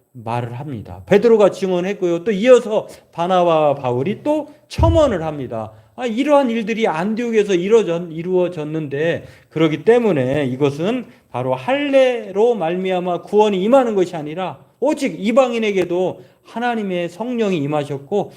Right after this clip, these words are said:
그들에게도 하나님의 구원이 믿음으로 받는다고 하는 것들을 우리가 경험했다라고 하면서 이 주장에 대해서 자기의 의견을 피력을 합니다. 이, 이런 상황에서 모두 양쪽의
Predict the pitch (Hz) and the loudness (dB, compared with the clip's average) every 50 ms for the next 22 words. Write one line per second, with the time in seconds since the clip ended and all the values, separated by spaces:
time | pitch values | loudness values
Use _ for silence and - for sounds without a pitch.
0 | - - _ _ _ - 285 294 320 320 285 262 220 196 170 165 160 175 180 170 | -20 -20 _ _ _ -4 -4 0 0 2 0 2 0 0 -2 -2 -4 -4 -4 -4
1 | 165 160 151 143 139 143 139 - 196 233 254 247 196 160 170 160 139 196 214 277 | -4 -4 -4 -6 -6 -8 -8 -4 -2 0 0 0 0 -2 -4 -4 -4 -4 -2 -2
2 | 262 233 208 185 160 151 170 202 226 220 - - - _ _ - - 226 294 320 | -2 0 0 0 2 2 2 0 0 -2 -6 -18 -20 _ _ -4 -2 0 2 2
3 | 311 285 262 247 214 202 190 175 165 160 151 151 147 151 143 135 143 139 123 127 | 0 0 0 0 0 0 0 -2 -2 -2 -2 -2 -4 -2 -6 -4 -4 -4 -4 -6
4 | 131 139 143 143 135 123 - - - 165 175 185 190 185 180 190 202 190 - - | -4 -4 -4 -4 -4 -8 -12 -8 -2 0 4 4 4 4 2 0 -2 -2 0 2
5 | - - 175 151 147 160 165 175 160 151 165 165 156 143 143 147 196 202 151 - | 2 4 4 4 2 2 4 2 0 0 0 -2 -4 -4 -4 -2 0 0 0 -2
6 | - - - - _ - 160 185 196 190 190 - - 156 156 180 175 170 160 151 | -4 -12 -20 -20 _ -6 -2 -2 -2 -2 -4 -6 -8 0 4 4 4 6 4 0
7 | 135 139 135 131 127 123 123 151 185 196 170 117 - - - _ _ _ - 117 | 0 0 0 0 0 -2 -4 -2 -2 -2 -2 -4 -8 -14 -20 _ _ _ -20 -18
8 | 107 - - 147 135 135 147 143 135 151 170 165 196 180 143 143 147 147 147 147 | -16 -8 -6 -6 -4 2 2 4 4 4 4 4 4 2 2 0 -2 -4 -6 -8
9 | - - 226 254 214 175 151 143 151 151 143 120 98 95 95 92 90 95 - - | -12 -6 -2 -2 0 0 -2 -6 -8 -10 -10 -10 -12 -12 -14 -16 -18 -18 -20 -14
10 | - 156 180 170 196 220 269 262 240 208 220 233 233 226 214 196 175 160 - 175 | -8 -6 -6 -4 2 2 2 2 2 0 -2 0 2 2 2 2 0 -2 0 2
11 | 180 190 185 180 - - _ _ _ _ _ _ _ _ _ _ _ _ _ _ | 2 2 2 -2 -6 -18 _ _ _ _ _ _ _ _ _ _ _ _ _ _
12 | _ _ _ _ _ _ _ _ _ _ _ _ _ _ - 143 175 185 185 175 | _ _ _ _ _ _ _ _ _ _ _ _ _ _ 4 6 6 8 8 6
13 | 165 160 160 170 170 170 - 180 165 147 151 151 156 151 135 | 6 6 4 2 -2 -4 -2 -2 -2 2 2 2 2 2 0